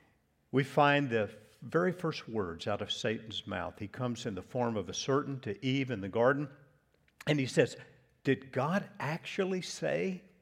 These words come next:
'You shall not eat of any tree in the garden'?" God had just said that to her. And Satan said, "Did God actually say that?" He now comes to Christ and says,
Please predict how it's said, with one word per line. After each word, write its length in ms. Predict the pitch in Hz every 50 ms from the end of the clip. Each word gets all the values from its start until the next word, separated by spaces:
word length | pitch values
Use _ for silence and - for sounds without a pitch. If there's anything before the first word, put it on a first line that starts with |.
| _ _ _ _ _ _ _ _ _ _ _ _ - _ _ _ -
'You 180 | 127 135 160
shall 280 | 156 - - 165 156 143
not 400 | 123 120 123 127 147 151 - - -
eat 260 | 139 131 156 175 160
of 100 | 139 113
any 220 | 127 127 127 117 -
tree 260 | - - 147 135 143
in 80 | 143
the 80 | 131 135
garden'?" 320 | - 127 120 131 143 135 - - _ _ _ _ _ _ _ _ _ _ _ _ _ _ _ _ _ _ _
God 160 | - 135 -
had 140 | 117 107 98
just 260 | - 190 175 - -
said 240 | - 190 190 156 123
that 260 | - 98 - - - -
to 80 | -
her. 280 | - - - - - - _ _ _ _ _ _ _ _ _
And 180 | - 143 143 127
Satan 320 | - - 170 160 151 143
said, 240 | 127 147 139 110 110
"Did 260 | 107 156 147 113 104
God 240 | 107 127 170 185 185
actually 520 | 175 175 185 - - - 180 165 160 151
say 280 | 151 - - - - 180
that?" 280 | 160 165 175 175 - - - - _ _ _ _ _ _ _ _ _ _ _ _ _ _ _ _ _ _
He 120 | - - 139
now 200 | 127 151 180 175
comes 360 | - - 170 160 160 - -
to 80 | - -
Christ 720 | - - - 147 117 107 87 90 143 156 - - - - - _ _ _ _ _ _ _ _ _ _ _ _ _ _ _ _ _ _ _ _ _ _ _ _ _ _ _ _ _ _ _ _ _ -
and 140 | - 131 123
says, 240 | - 151 135 -